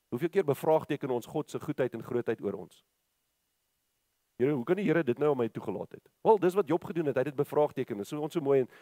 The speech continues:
in Job tweeënveertig waar hy sê, "Hy onttrek alles wat hy gesê het." Hy herroep. Hy sê, "Ek herroep alles.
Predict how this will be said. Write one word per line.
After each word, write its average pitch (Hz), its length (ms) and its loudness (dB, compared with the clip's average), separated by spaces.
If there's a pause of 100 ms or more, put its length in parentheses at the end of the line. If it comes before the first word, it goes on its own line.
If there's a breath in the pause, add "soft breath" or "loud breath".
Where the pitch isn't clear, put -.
(140 soft breath)
in 127 100 -6
Job 135 160 4
tweeënveertig 143 600 2
waar 120 160 2
hy 120 80 4
sê, 127 260 2 (140 soft breath)
"Hy 131 80 6
onttrek 156 400 2
alles 151 180 2
wat 127 120 -4
hy 117 80 -4
gesê 87 260 -8
het." - 180 -16
Hy 127 100 4
herroep. 143 480 2
Hy - 60 -2
sê, 160 180 -2
"Ek 139 140 -2
herroep 135 360 0
alles. 95 420 -4